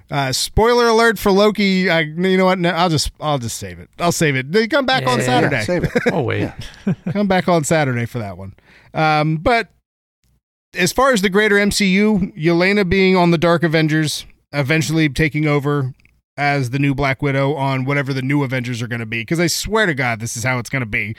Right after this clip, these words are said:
Speaker 1: You've got Valentina, Madam Hydra, creating the Dark Avengers, A K A Thunderbolt, 'cause I guarantee you Thunderbolt Ross is gonna pop up somewhere, and they're gonna merge those concepts together. Then you've got, um, or you do Dark Avengers, and when it's over,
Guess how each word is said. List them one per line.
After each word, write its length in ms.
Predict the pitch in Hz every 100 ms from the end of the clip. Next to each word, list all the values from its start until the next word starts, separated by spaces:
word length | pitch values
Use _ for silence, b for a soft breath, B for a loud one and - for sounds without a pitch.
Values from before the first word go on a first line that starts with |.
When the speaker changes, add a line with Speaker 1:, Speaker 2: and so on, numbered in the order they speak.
| B B 107
Speaker 1:
You've 200 | 143 147
got 260 | 160 151 139
Valentina, 760 | 120 160 170 180 - 175 170 160
Madam 440 | 143 135 147 160
Hydra, 360 | 147 165 156 156
creating 440 | 151 151 156 147
the 60 | 135
Dark 280 | 139 151
Avengers, 440 | 139 139 139 139 123
A 140 | 139 131
K 140 | 143
A 480 | 131 123 135 135 131
Thunderbolt, 640 | - 156 135 127 143 147 135
'cause 100 | 131
I 80 |
guarantee 720 | 127 117 107 160 156 147 - 160
you 120 | 156
Thunderbolt 400 | 165 151 135 139
Ross 280 | 131 131 135
is 60 |
gonna 160 | 127 123
pop 260 | - 131 135
up 140 | 117
somewhere, 480 | 160 160 156 151 131 B B
and 100 | 131
they're 80 | 143
gonna 140 | 139 131
merge 300 | 139 139 120
those 180 | 135
concepts 440 | - 135 120 131 -
together. 420 | 120 175 165 156 B B B
Then 180 | 160 185
you've 240 | 180 139
got, 560 | 160 151 143 135 - - _ _ 135
um, 320 | 135 131 135
or 400 | 262 240 190 165 -
you 100 | 160
do 140 | 170
Dark 240 | 170 190 165
Avengers, 420 | 165 160 156 147
and 80 | 147
when 140 | 143
it's 120 | 123 165
over, 440 | 165 127 117